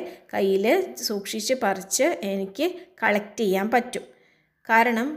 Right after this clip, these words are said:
താഴെ വീഴുന്ന ഓരോ ആപ്പിളും, ശ്രദ്ധിക്കാതെ കയ്യിൽ നിന്ന് താഴെ പോകുന്ന ഓരോ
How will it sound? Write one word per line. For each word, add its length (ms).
താഴെ 260
വീഴുന്ന 480
ഓരോ 280
ആപ്പിളും, 440
ശ്രദ്ധിക്കാതെ 600
കയ്യിൽ 340
നിന്ന് 240
താഴെ 280
പോകുന്ന 420
ഓരോ 360